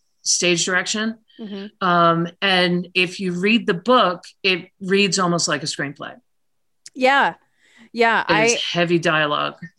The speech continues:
Speaker 2: Yeah, I, I noticed that in the book. And, um, so can I ask you, while you're writing this book, you know, um, five days a week, two thou-, two thousand five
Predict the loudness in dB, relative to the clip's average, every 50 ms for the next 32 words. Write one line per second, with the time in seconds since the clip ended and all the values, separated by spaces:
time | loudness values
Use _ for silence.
0 | -20 -14 -6 -2 2 2 4 4 4 4 2 2 0 0 -2 -2 -2 -2 -2 0
1 | 0 0 -2 -2 0 0 0 0 -2 -6 -6 -4 -2 -2 -2 -4 -6 -8 -8 -8
2 | -6 -6 -6 -4 -2 -2 0 0 -2 -2 -4 -8 -14 -18 -20 -20 -20 -20 _ _
3 | -14 -14 -12 -10 -8 -4 -2 0 0 0 0 -2 -2 -2 -2 -2 -2 -6 -8 -6
4 | -4 0 0 0 0 -2 0 2 2 2 2 2 0 0 2 2 2 2 0 -2
5 | -4 -6 -8 -8 -8 -4 -2 0 0 -2 -2 -6 -8 -6 -4 -4 -4 -4 -6 -6
6 | -4 -2 0 0 0 0 -2 -4 -6 -10 -12 -14 _ _ _ _ _ _ _ _
7 | -6 -2 0 0 0 0 -2 -4 -4 -4 -6 -10 -8 -6 -6 -6 -6 -6 -10 -16
8 | -20 -14 -14 -8 -4 -2 -2 -2 -4 -8 -12 -8 -6 -2 0 2 2 2 2 0
9 | -4 -4 -2 0 0 2 2 0 0 -4